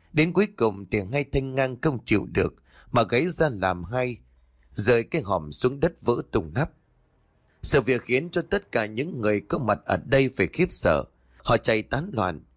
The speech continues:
Nhưng cái bất ngờ khác đến cả An cũng không hề hay biết,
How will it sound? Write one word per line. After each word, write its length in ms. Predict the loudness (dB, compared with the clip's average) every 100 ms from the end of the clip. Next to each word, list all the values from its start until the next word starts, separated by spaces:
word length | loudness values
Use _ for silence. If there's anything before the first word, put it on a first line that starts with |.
| _ _ _ _ _ _ 0
Nhưng 320 | 2 0 0
cái 100 | 0
bất 260 | 0 -2
ngờ 220 | 2 2 2
khác 300 | -2 -2 0
đến 280 | 0 0 -2
cả 120 | -2 0
An 280 | -2 -2 -2
cũng 220 | -2 0
không 240 | 0 0
hề 200 | 0 -2 0
hay 120 | -2
biết, 260 | 2 0